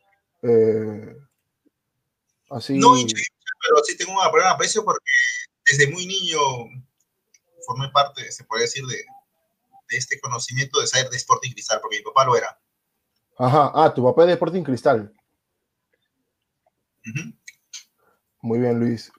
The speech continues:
Speaker 1: Luis, muy bien.
Speaker 2: Por
Speaker 1: Ahora,
Speaker 2: supuesto.
Speaker 1: ahora para la última pregunta, eh, dinos, ¿cuál es el último lugar donde quieres estar?
Speaker 2: Ah, ya, este,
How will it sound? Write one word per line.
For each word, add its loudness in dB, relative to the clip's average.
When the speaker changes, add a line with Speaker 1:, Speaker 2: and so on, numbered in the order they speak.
Speaker 1:
Luis, 0
muy -2
bien. 0
Speaker 2:
Por 6
Speaker 1:
Ahora, 10
Speaker 2:
supuesto. -6
Speaker 1:
ahora 6
para 8
la 8
última 4
pregunta, 2
eh, -2
dinos, 4
¿cuál 4
es -2
el 4
último 2
lugar 6
donde -4
quieres 2
estar? -2
Speaker 2:
Ah, 8
ya, 6
este, 0